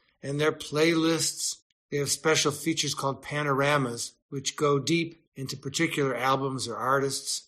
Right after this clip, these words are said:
They've got tastes of Qobuz, different themes. They've got news. There's a lot of Qobuz, and you will never be able to hear all of the tracks because there are millions of them.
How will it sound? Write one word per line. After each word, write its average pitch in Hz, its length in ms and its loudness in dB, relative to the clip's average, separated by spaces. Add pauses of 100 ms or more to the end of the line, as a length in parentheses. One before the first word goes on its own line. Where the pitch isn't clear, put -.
(160)
They've 135 200 -4
got 127 240 -2
tastes 180 460 2
of - 160 -6
Qobuz, 143 720 2 (220)
different 135 360 -2
themes. 170 680 0 (180)
They've 120 140 -12
got 120 200 -8
news. 170 640 -2 (180)
There's 156 180 -2
a 131 80 0
lot 139 460 2 (220)
of 147 400 6 (260)
Qobuz, 127 680 0 (200)
and 127 120 -4
you 139 100 2
will 135 100 2
never 160 300 4
be 139 220 4
able 135 200 4
to 131 120 -2
hear 160 320 6
all 143 260 4
of 135 120 2
the 123 80 -4
tracks 135 520 0 (320)
because 135 300 0
there 139 160 6
are 127 80 6
millions 143 500 2
of 101 120 -12
them. 101 300 -10